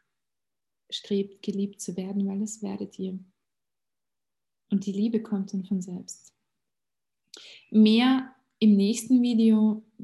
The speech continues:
zum, äh, zu den Auswirkungen des Sündenfalls, zu den, äh, zu dem,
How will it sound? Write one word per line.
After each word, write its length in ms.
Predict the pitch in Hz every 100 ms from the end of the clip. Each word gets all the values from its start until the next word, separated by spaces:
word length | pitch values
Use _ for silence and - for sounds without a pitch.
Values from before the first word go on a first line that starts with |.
| -
zum, 920 | - 214 196 190 185 185 180 180 _ _ -
äh, 340 | 185 175 175
zu 140 | 175 196
den 200 | 185 -
Auswirkungen 840 | 208 247 - - 226 233 214 202
des 180 | 202 -
Sündenfalls, 600 | 214 220 214 214 202 -
zu 80 | 202
den, 320 | 190 185 185 _ _ _ _ _ -
äh, 320 | 185 180 185
zu 160 | - 190
dem, 540 | 185 202 214 220 -